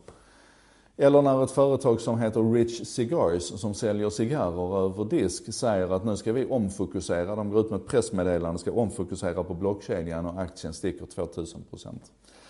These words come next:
Longfin, ett företag som sysslar förvisso med finansiella tjänster, köper ett litet, ett litet blockkedjeföretag som ingen har hört talas om.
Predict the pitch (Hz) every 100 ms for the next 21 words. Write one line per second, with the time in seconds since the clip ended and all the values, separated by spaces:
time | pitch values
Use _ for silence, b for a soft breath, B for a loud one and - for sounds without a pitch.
0 | B B B 123 135 139 131 175 98 90
1 | 98 - 127 123 117 113 104 104 104 -
2 | 113 110 104 98 107 135 135 117 117 113
3 | 98 98 95 113 98 85 92 101 101 110
4 | 87 - 107 92 90 87 87 90 85 85
5 | 85 - _ _ _ _ _ - - 107
6 | 113 110 98 117 117 120 95 95 98 90
7 | 90 92 95 98 101 87 85 85 98 92
8 | 87 82 82